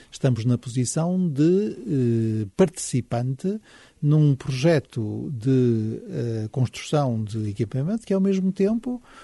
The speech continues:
uma alavanca essencial para o desenvolvimento do nosso setor aeronáutico.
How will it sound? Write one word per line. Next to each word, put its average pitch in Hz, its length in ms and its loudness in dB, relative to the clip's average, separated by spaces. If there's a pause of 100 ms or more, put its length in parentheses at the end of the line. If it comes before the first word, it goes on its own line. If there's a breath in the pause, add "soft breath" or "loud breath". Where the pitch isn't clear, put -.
(140)
uma 165 200 4
alavanca 175 520 2
essencial 147 1120 0
para 170 140 0
o 165 40 0
desenvolvimento 156 720 0
do 170 60 0
nosso 170 260 0
setor 170 440 -4
aeronáutico. 170 1040 -2